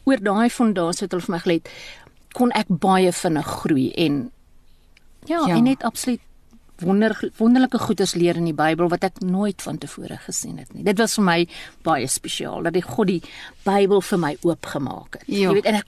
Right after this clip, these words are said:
Speaker 1: kon dit persoonlik, dit was nie 'n historiese
Speaker 2: Ja,
Speaker 1: ding
Speaker 2: dit
Speaker 1: nie.
Speaker 2: was nou vir
Speaker 1: Dit was
Speaker 2: jou.
Speaker 1: nou vir my. Ek, dis vir my en ek moes goed verander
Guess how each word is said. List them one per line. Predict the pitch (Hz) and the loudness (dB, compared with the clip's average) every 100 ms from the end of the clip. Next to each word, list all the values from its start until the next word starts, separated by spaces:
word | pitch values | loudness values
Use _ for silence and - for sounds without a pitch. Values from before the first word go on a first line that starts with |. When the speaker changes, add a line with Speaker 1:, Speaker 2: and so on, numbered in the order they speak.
| - | -2
Speaker 1:
kon | 277 254 | 2 4
dit | 233 - - - - - - | 2 -2 -16 -20 -20 -10 -4
persoonlik, | 233 - 233 208 185 | 0 0 2 2 0
dit | 190 | 0
was | 226 - | 0 2
nie | 277 | 0
'n | 277 262 | 2 0
historiese | 220 - - 202 190 185 - 233 | 0 -2 0 0 2 2 2 2
Speaker 2:
Ja, | 294 311 | 4 4
Speaker 1:
ding | 202 | 2
Speaker 2:
dit | 139 | 0
Speaker 1:
nie. | - | 0
Speaker 2:
was | - | 2
nou | 214 214 247 233 | 4 4 4 2
vir | 233 | 0
Speaker 1:
Dit | 190 | 2
was | 233 | 4
Speaker 2:
jou. | 190 202 190 | 4 4 4
Speaker 1:
nou | 190 | 2
vir | - 190 | 2 0
my. | 185 127 - | 0 -2 -4
Ek, | 214 - - - | -6 -8 -20 -12
dis | 185 - | -6 -2
vir | 196 | 2
my | 196 233 277 294 - - - - | 4 4 4 2 -4 -16 -18 -2
en | 202 185 165 170 - | 2 2 2 -2 -8
ek | 175 | -6
moes | 196 - | -2 -2
goed | - - | -4 -6
verander | - - 226 262 277 277 | -6 0 2 4 6 4